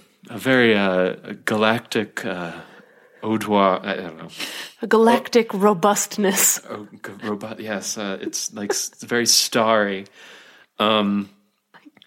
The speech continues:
Speaker 1: planned future experiments include measuring the effect of space conditions on the fermentation of bacteria and yeast.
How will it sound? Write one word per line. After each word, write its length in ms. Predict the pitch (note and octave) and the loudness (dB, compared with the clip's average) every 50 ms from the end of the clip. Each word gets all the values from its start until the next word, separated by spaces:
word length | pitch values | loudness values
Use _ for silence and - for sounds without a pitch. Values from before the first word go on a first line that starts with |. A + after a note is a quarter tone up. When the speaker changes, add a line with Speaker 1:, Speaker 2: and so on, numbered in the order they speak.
| _ _ - - - - - - - - _ | _ _ -20 -20 -20 -20 -20 -20 -20 -20 _
Speaker 1:
planned 360 | - - C#3+ D#3+ E3+ E3+ E3 | 0 4 4 4 4 2 0
future 320 | D#3+ - D3 E3 D#3+ D3+ - | 0 0 0 2 2 2 0
experiments 640 | - A2+ - - A#2 G#2+ G#2+ G#2 G#2+ A2 A2+ A2+ - | 0 -2 -4 0 2 4 4 4 4 2 0 0 0
include 400 | - A#2 A2 - - A2+ A2 G#2 | 0 -2 -2 -2 -2 -2 -2 0
measuring 440 | G#2 G#2+ A2 A#2+ C3 B2+ B2+ B2+ A#2 | 2 2 2 2 2 2 0 2 2
the 100 | A#2 A#2 | 4 4
effect 400 | A2+ A2+ - A2 G#2 G#2 - - | 4 4 2 2 2 2 -2 -4
of 80 | G#2 - | -4 -4
space 320 | - - - B2+ C3 C3 | -2 0 2 2 2 0
conditions 500 | - - G#2 G#2 G2+ G2+ - G#2 F#2+ F#2+ - | 0 0 2 2 2 2 0 -4 -6 -6 -6
on 120 | - F#2+ | -6 -6
the 80 | F#2 G#2 | -6 -6
fermentation 800 | - - G#2+ A2 A#2+ A#2+ A2+ A2 G2 F#2 - - G2 F#2 G2 | -4 -4 -4 -2 -2 -2 -2 -2 -2 -2 -2 -4 -4 -6 -6
of 160 | - G2+ F#2 - | -6 -8 -6 -4
bacteria 600 | F#2 F#2 F2+ - - G2 F#2 F2+ F#2 F#2 F#2+ - | -4 -4 -4 -4 -4 -2 0 0 0 -2 -2 -4
and 160 | - G#2 F#2+ G2+ | -6 -6 -4 -2
yeast. 460 | G2+ G2+ F#2 F2+ - - - - - | -2 -2 -2 -2 -4 -8 -10 -12 -14